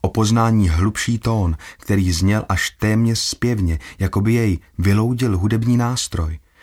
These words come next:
což svědčilo o síle zbraně i zručnosti lučištnice.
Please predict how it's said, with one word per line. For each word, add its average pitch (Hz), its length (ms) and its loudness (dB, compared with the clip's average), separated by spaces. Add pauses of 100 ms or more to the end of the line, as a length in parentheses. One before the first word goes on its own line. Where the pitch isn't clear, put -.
(120)
což 95 260 -2
svědčilo 110 460 -2
o - 200 -6
síle 117 360 -2
zbraně 92 380 0 (120)
i 92 60 -4
zručnosti 98 600 -4
lučištnice. - 680 -6